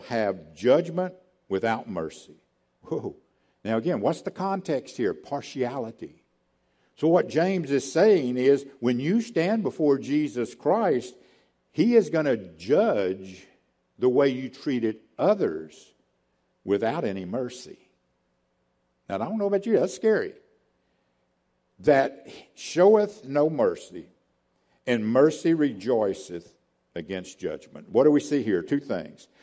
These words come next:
No sin comes without consequence of a judgment of God. No sin. Adultery, murder, or even partiality.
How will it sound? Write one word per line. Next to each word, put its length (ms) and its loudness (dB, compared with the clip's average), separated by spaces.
No 440 4
sin 600 -4
comes 380 -6
without 420 -2
consequence 1120 -10
of 120 -8
a 60 -8
judgment 460 -10
of 120 -14
God. 220 -14
No 180 0
sin. 400 -12
Adultery, 520 -2
murder, 540 -4
or 100 -2
even 240 -6
partiality. 920 -10